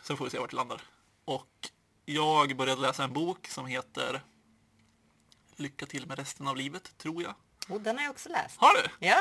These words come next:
Speaker 1: Ah, fan vad nice. <laughs> Eh, jag har inte kommit så långt. Jag har kanske läst, eh, femtio sidor eller något. Den är inte så lång. Men jag kommer inte ihåg vem som har skrivit den.
Speaker 2: Isabel Bolstenstern? Sten?
Speaker 1: Ja, exakt. Någonting sånt. Någonting sånt.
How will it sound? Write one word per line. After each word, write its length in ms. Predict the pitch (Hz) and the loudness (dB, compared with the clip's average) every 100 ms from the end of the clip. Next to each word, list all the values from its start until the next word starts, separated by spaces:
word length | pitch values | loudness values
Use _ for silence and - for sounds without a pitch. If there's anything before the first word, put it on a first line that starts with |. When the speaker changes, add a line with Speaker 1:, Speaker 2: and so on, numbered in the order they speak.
| 294 | 8
Speaker 1:
Ah, 360 | 240 415 320 | 10 12 12
fan 280 | - 208 370 | 10 6 8
vad 120 | 247 | 6
nice. 260 | - - - - | 6 4 2 -2
<laughs> 40 | - - - - - - - | -8 -10 -12 -12 -12 -10 -2
Eh, 100 | 143 | 4
jag 140 | 139 | 6
har 80 | 160 | 6
inte 120 | 190 | 4
kommit 160 | 160 143 | 0 2
så 60 | 170 | 0
långt. 160 | - | 0
Jag 80 | 139 | -2
har 40 | |
kanske 200 | 143 135 | -2 -2
läst, 400 | 131 120 - - | 0 0 -4 -6
eh, 520 | 131 120 117 95 - - | -4 -4 -4 -8 -12 -6
femtio 360 | 131 120 123 | -6 -6 -8
sidor 260 | - 131 127 | -6 -4 -4
eller 120 | 117 | -6
något. 240 | 135 - - - - - - _ | -12 -18 -20 -20 -20 -20 -20 _
Den 80 | 127 | -12
är 20 | |
inte 120 | 131 | -10
så 60 | - | -12
lång. 180 | 127 170 | -12 -14
Men 420 | 143 139 135 135 | -6 -2 -2 -2
jag 120 | 139 | -2
kommer 60 | 160 | -2
inte 100 | 156 | -2
ihåg 40 | |
vem 20 | 151 | -2
som 100 | 147 | -2
har 40 | |
skrivit 300 | - 151 143 | -2 -2 -2
den. 180 | - 123 - _ _ _ _ | -6 -10 -20 _ _ _ _
Speaker 2:
Isabel 480 | 156 - 139 139 135 _ _ _ - | -12 -10 -8 -8 -10 _ _ _ -8
Bolstenstern? 1600 | 151 135 - _ _ 151 143 147 - - - _ 180 196 220 233 _ | -8 -8 -14 _ _ -10 -10 -10 -16 -18 -20 _ -6 -6 -12 -18 _
Sten? 380 | - - 196 208 | -20 -16 -16 -8
Speaker 1:
Ja, 520 | - 147 165 170 175 175 | -2 2 4 4 4 2
exakt. 580 | - - - - - | 2 0 -2 -8 -6
Någonting 440 | 123 120 117 110 120 | -6 -6 -8 -8 -8
sånt. 460 | - - - - - | -8 -10 -16 -8 -6
Någonting 220 | 131 151 | -6 -8
sånt. 260 | - - | -14 -18